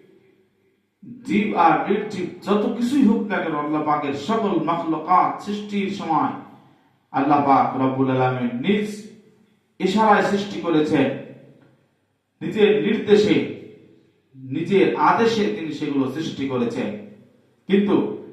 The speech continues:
তিনটি জিনিস এমন রয়েছে যেগুলো আল্লাহ পাক রব্বুল আলামিন নিজের নির্দেশে সৃষ্টি করেননি, বরং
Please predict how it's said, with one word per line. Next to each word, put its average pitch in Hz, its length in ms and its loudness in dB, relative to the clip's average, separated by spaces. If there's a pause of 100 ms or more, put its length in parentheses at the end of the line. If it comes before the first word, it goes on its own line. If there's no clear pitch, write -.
(200)
তিনটি - 340 0
জিনিস 190 420 0
এমন 175 340 -2
রয়েছে 151 640 -4 (440)
যেগুলো 196 400 2
আল্লাহ 165 220 0
পাক - 420 4
রব্বুল 147 240 0
আলামিন 147 540 0 (1200)
নিজের 185 500 0
নির্দেশে 208 440 4
সৃষ্টি 202 380 -2
করেননি, 165 420 -2
বরং 151 480 0